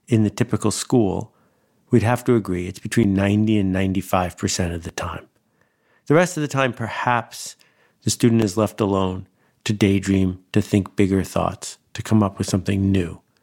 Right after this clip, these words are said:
but rarely. Leadership, and relevant to the last podcast, genius and active genius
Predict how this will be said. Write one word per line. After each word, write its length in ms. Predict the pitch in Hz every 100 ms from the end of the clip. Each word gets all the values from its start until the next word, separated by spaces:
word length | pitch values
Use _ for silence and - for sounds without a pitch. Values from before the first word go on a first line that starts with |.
| _ _ _ _ _ -
but 180 | 113
rarely. 680 | 117 104 98 92 98 - - _ _ _ _
Leadership, 680 | 120 175 156 - - - - _ _ _
and 400 | - 107 101 - -
relevant 540 | 113 107 104 98 -
to 80 | -
the 100 | 95
last 320 | 92 90 -
podcast, 680 | - 110 110 - 95 85 - - _
genius 520 | - 120 139 104 95 107
and 120 | 107
active 440 | 113 117 - 104 92
genius 680 | 113 131 95 90 - -